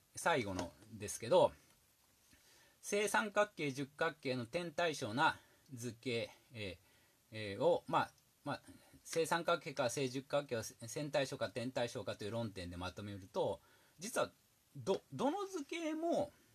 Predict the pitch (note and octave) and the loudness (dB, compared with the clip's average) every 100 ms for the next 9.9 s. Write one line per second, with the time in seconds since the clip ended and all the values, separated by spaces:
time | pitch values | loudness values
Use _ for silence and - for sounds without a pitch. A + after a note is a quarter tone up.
0 | A#2 - G3 G#3+ A3 F3+ - F#2+ D2+ - | -12 -4 -2 -2 0 0 0 -4 -6 -6
1 | D#3+ D3+ D3+ D#3 D3 C#3+ C#3+ C3+ B2+ C3 | -4 -2 2 2 4 2 4 2 2 -2
2 | - C3+ F#2+ - - - - - A2 F#2+ | -2 0 0 -2 -12 -20 -20 -10 -8 -8
3 | - G#2+ G2 - C#3 F#2+ - G#2+ F#2+ F2+ | -6 -4 -4 -2 0 0 -4 -6 -4 -6
4 | E2 G#2+ G#2 G#2 - C#3 E2 - - A#2 | -8 -6 -6 -2 2 2 0 -10 -10 -4
5 | B2+ A#2 A#2 F#2+ - F2+ D#2+ F2+ - _ | -2 -2 -2 -2 -4 -8 -8 -10 -12 _
6 | _ _ _ _ - F#3+ - C4 G4+ G4 | _ _ _ _ -4 -2 -2 -4 -4 -8
7 | - G4 D#4+ G#3+ - D#3+ D3 C3 B2 D3+ | -4 -4 -2 -4 -2 -2 0 0 2 2
8 | F#3+ D#3 A2+ E2+ D#2+ E2 F2+ D3+ G2 G2 | 0 0 0 -2 -6 -4 2 4 4 -2
9 | B2 A2+ - F3+ - C#4 C4+ - A#3+ | -6 -6 -6 -6 -2 0 0 0 -2